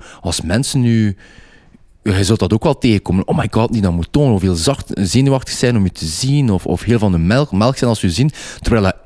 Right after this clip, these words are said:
wij, gelijk dat zelf zegt in mij, eh, wauw, dat rijmde, wij hebben elkaar leren kennen en ik ken u niet anders. Ik kan mijzelf niet, niet, ik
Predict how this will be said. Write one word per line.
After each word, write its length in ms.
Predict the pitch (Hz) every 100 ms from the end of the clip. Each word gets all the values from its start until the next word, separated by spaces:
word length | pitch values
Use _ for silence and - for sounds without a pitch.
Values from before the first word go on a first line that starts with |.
| _ - 80
wij, 240 | 101 147
gelijk 220 | 143 110
dat 180 | 98 85
zelf 220 | 80 113
zegt 240 | - 110 -
in 100 | 85
mij, 240 | 101 139 - - - - -
eh, 220 | - 92 85 -
wauw, 200 | 71 80
dat 140 | 78
rijmde, 380 | 82 104 107 98 - - -
wij 220 | - 110
hebben 180 | 110 107
elkaar 320 | 98 - 117
leren 220 | 123 107
kennen 240 | - 135 165
en 120 | 107
ik 100 | 107 -
ken 200 | 180 208
u 80 | 202
niet 260 | 160 202 -
anders. 640 | 123 185 233 - - - -
Ik 140 | -
kan 140 | - 139
mijzelf 360 | 127 127 120
niet, 260 | 117 110 107 -
niet, 600 | - 127 123 120 - 113
ik 80 | 92